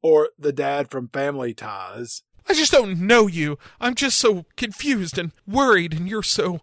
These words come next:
Speaker 2: handsome and simple.
Speaker 1: "Yo, yo." Crack. Paper, paper. "Be who you are supposed to be, Kat."
Speaker 2: I just don't know who you are. And he's like, "That's right. You don't know me. What is my name?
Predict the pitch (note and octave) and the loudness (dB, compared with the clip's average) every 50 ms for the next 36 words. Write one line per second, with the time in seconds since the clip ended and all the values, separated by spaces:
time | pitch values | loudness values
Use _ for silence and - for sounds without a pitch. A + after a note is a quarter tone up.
0 | _ _ - A3+ C#4 B3 A3 - - - E3+ C#3+ B2+ B2+ A#2+ A#2+ A#2 - - - | _ _ -4 0 0 0 0 -2 -2 -2 -2 -2 -2 -2 -4 -4 -6 -6 -4 -2
1 | - - - B3+ A#3+ G#3 - - - A#2 - _ _ _ _ _ - G#3+ G3+ A#3 | 0 2 2 0 0 -2 -4 -6 -6 -8 -10 _ _ _ _ _ 2 6 10 10
2 | B3+ A#3 F#3 D#3+ D3+ C#3+ C#3 C#3 C#3 C#3+ D3+ E3+ G3 G3 - _ _ - - - | 10 10 8 6 4 2 2 4 4 6 6 6 4 2 -2 _ _ -18 -18 -16
3 | - F#2+ F2+ - - - - - - _ _ _ _ _ _ _ - - - - | -16 -16 -14 -14 -14 -16 -16 -20 -20 _ _ _ _ _ _ _ -20 -20 -20 -20
4 | - - - - F2 - _ - - - _ _ - C#3 B2+ G#3 C4 D4 C#4 A#3 | -20 -20 -20 -20 -20 -20 _ -20 -20 -20 _ _ -2 4 6 6 6 6 6 6
5 | A3+ G3 F#3 F3 F3 F3 G3+ - E3+ E3+ E3 D#3 - - D#3+ - D#3+ E3 D#3+ D#3+ | 6 4 4 2 0 0 2 4 4 4 4 2 0 -4 -4 -2 2 2 2 2
6 | D3+ - - - - C#3+ B2+ B2 C#3 C#3 C3 B2 - - - A#2+ A2+ A2+ A2+ C3 | 0 -4 -8 -6 -6 -4 -4 -2 -2 -2 -4 -6 -10 -12 -14 -12 -10 -8 -4 -4
7 | C#3+ D#3+ - _ - - G#3 B3 B3+ D4 C4 - F4 C#4+ C4 C4 A#3 A3 A#3+ A3+ | -4 -4 -4 _ -2 0 2 2 2 2 2 2 4 4 6 4 4 4 2 2
8 | G#3 G#3 F#3+ F#3 F3+ E3+ E3 D3 C3 B2 A#2+ B2 A#2+ A2+ B2 A2+ A2+ - - - | 2 2 2 2 2 4 4 4 4 2 0 -2 -4 -4 -4 -4 -4 -8 -14 -20
9 | _ _ _ - A2 B2 C3 C3 B2 - - E3 D#3 C#3 A#2+ A2 A#2 B2 - - | _ _ _ -6 0 2 2 2 2 0 2 4 4 4 4 2 0 -4 -6 -8
10 | C3+ B2 B2 B2+ A#2+ A#2 B2 B2 C3+ D3 C3 A#2 A#2 A2 G#2+ G2+ G2 G2 F#2+ G2 | -6 -4 -2 -2 0 2 2 2 0 -2 -4 -4 -4 -4 -2 -4 -4 -4 -4 -4
11 | G2 A2 B2+ C#3+ C3+ - _ - A2 A#2 C3 C#3+ F3 G3 F#3+ - E3 C#3+ B2+ A#2+ | -6 -6 -8 -8 -10 -12 _ -6 0 2 2 2 2 2 0 -2 -2 -2 -2 -2
12 | G#2+ G#2+ G#2+ G#2+ G#2+ G#2 G#2 G#2+ A2 A#2 B2+ D#3 E3+ D3 | -2 -2 -2 -2 -2 -2 -2 -4 -4 -6 -4 -4 -6 -6